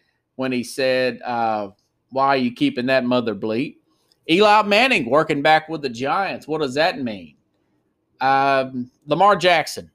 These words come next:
more talk of his contract, which just blows my mind. But anyways, but first, let's get to scared of success, okay? Uh, let's start off with the bigger market, folks. Ben Simmons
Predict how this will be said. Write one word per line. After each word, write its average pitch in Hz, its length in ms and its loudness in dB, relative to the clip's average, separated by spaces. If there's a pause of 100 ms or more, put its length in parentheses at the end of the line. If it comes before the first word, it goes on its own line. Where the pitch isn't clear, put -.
more 180 240 0
talk 160 320 0
of 135 120 -6
his 156 180 -6
contract, 120 840 -6
which 113 280 -10
just - 380 -8
blows 139 300 0
my 123 160 -2
mind. 104 440 -6 (880)
But 156 120 2
anyways, 165 420 2
but 170 140 -2
first, 202 440 0
let's 185 200 -4
get 170 260 -4
to 170 300 0
scared 202 380 -4
of 170 60 -4
success, - 720 -10 (120)
okay? 165 500 0 (1000)
Uh, 175 280 0 (1600)
let's 269 200 0
start 214 280 4
off 196 180 2
with 185 140 -6
the 160 60 -10
bigger 147 280 -4
market, 135 560 -4
folks. 139 540 -4
Ben 160 280 -6
Simmons 156 840 -10